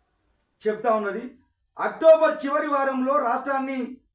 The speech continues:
అతలాకుతలం చేసినటువంటి మోదా తుఫాన్ కారణంగా జరిగిన నష్టం తుది నివేదికను వ్యవసాయ శాఖ ప్రభుత్వానికి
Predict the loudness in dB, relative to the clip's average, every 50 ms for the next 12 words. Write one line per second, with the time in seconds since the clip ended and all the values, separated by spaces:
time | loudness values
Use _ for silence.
0 | _ _ _ _ _ _ _ _ _ _ _ _ _ -6 -4 2 4 6 6 6
1 | 4 0 -4 -4 -4 -2 -2 -2 -2 -2 -2 -4 -4 -4 -4 -4 -4 -4 -4 -4
2 | -2 0 0 0 0 0 -2 -2 -2 -4 -4 -2 -2 -2 0 0 0 0 0 0
3 | -2 -2 -2 -4 -4 -4 -8 -10 -18 _ _ _ _ -2 -2 -2 -2 -2 -4 -2
4 | -2 -2 -2 -2 -4 -4 -4 -4 -6 -6 -4 -4 -4 -4 -4 -2 -2 -2 -2 -2
5 | -2 -4 -4 -2 0 0 0 0 -2 -2 -2 -2 0 0 0 0 -2 -4 -4 -4
6 | -4 -4 -6 -4 -2 -2 -2 -2 -2 -4 -6 -8 -8 -8 -12